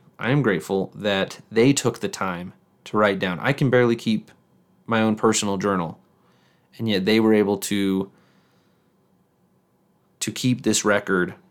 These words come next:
and it was brought forth through multiple miracles. Sometimes it feels like countless miracles, actually. And as we get to Doctrine and Covenants, we'll talk about more of that as well.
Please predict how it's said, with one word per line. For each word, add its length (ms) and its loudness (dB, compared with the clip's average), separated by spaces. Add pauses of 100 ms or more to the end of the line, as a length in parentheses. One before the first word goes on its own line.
(580)
and 280 -4
it 60 -2
was 120 0
brought 360 2
forth 540 0 (580)
through 140 -8
multiple 540 2
miracles. 640 -8 (1400)
Sometimes 280 4
it 100 -2
feels 120 0
like 120 -6
countless 360 -6
miracles, 320 -6
actually. 400 -10
And 240 -6
as 160 -6
we 100 -2
get 160 -2
to 60 -10
Doctrine 280 -6
and 80 -16
Covenants, 240 -10
we'll 80 -4
talk 140 -4
about 140 -4
more 180 -4
of 80 -8
that 180 -8
as 160 -14
well. 280 -16